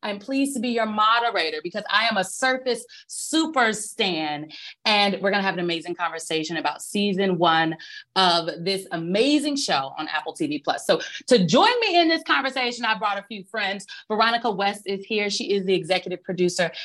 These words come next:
and the showrunner of this amazing series. Lauren Neustadter is also with us. She's an executive producer on Surface. Gugu Mbatha-Raw is here. If you've seen it, 'cause I know you have,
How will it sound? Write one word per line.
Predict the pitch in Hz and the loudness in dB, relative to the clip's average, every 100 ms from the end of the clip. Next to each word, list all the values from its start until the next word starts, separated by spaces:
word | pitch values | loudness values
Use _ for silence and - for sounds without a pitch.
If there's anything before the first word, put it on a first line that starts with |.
| - | 0
and | 185 | 2
the | 165 | 4
showrunner | - - 294 330 214 196 160 147 - 214 | 4 6 6 4 2 0 0 -6 -4 0
of | 220 196 185 | 2 2 -2
this | 175 196 185 - | -6 -6 -6 -4
amazing | 202 185 180 180 175 147 160 156 | -2 -2 -2 -2 -2 -6 -8 -8
series. | - 175 156 151 175 220 - - - - | -2 0 0 0 -2 -4 -12 -20 -16 2
Lauren | 202 240 233 226 226 | 6 6 6 4 2
Neustadter | 214 220 - 214 190 208 220 | 0 0 4 4 6 2 -4
is | 214 - | -10 -2
also | 208 196 220 196 | -2 -2 -6 -6
with | 202 | -6
us. | 214 294 | -6 -8
She's | - 226 | -6 -6
an | 196 | -4
executive | 202 170 190 202 214 190 | -4 0 0 0 -2 -4
producer | 190 196 190 196 220 233 - - - | -4 -4 -2 -2 -4 -6 -8 -8 4
on | 208 202 208 | 6 6 2
Surface. | - 208 202 220 240 269 - - - | 2 2 4 0 -2 -4 -16 -20 -4
Gugu | 196 220 311 339 339 302 233 233 _ _ _ | 2 4 6 6 6 4 0 -2 _ _ _
Mbatha-Raw | 220 233 247 220 175 202 202 247 254 | 0 0 -2 -6 -2 0 2 0 -2
is | 220 | -6
here. | - 294 294 302 339 - - - | -4 -4 -2 -2 -4 -10 -16 -6
If | 208 | -4
you've | 214 196 | -2 -4
seen | - 381 | 0 2
it, | 427 440 - | 4 0 2
'cause | 254 | 2
I | 233 | 2
know | 226 | 2
you | 208 220 | -2 0
have, | 370 370 370 | 4 6 4